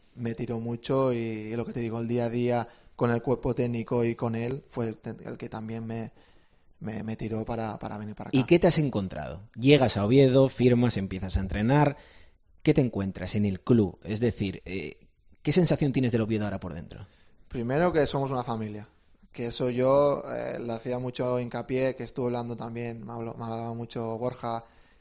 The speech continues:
Speaker 1: eh, y Tomeo, "Sergi, joder, ven, que tenemos un buen vestuario, que tenemos una familia, que vamos todos a una",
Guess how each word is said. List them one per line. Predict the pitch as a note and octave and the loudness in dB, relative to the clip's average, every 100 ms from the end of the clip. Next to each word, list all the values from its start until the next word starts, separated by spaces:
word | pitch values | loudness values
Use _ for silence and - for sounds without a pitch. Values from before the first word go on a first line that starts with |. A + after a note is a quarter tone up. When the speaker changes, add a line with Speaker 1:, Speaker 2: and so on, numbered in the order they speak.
| _ _ | _ _
Speaker 1:
eh, | - A2+ A2 A2 | -8 -6 -6 -6
y | |
Tomeo, | G#2+ A2+ B2 C3 B2+ A#2+ | -6 -4 -2 0 -2 -4
"Sergi, | A#2+ A#2+ A#2 A#2 A#2+ A#2 A2+ | -4 -6 -6 -6 -6 -8 -10
joder, | - B2 A#2+ | -10 -6 -6
ven, | B2 C3 C3 C3 | -4 -6 -6 -8
que | B2 A#2 A2+ A2+ A2+ | -10 -12 -10 -12 -12
tenemos | A#2 A2+ - | -12 -12 -12
un | B2 A#2 A2+ A#2 | -12 -12 -12 -10
buen | A#2 | -10
vestuario, | A#2 - A#2+ B2+ B2+ B2 A#2+ - - - | -12 -10 -6 -4 -2 -4 -6 -10 -20 -18
que | - | -14
tenemos | A#2+ A#2 A2+ A2+ | -10 -8 -8 -10
una | A2+ | -10
familia, | G#2+ B2 B2+ A#2+ A#2+ | -8 -6 -4 -4 -6
que | |
vamos | A#2+ A#2 A2+ | -8 -8 -10
todos | B2 A#2 A2+ | -10 -10 -6
a | A#2 | -4
una", | B2+ B2 A#2+ | -2 -4 -6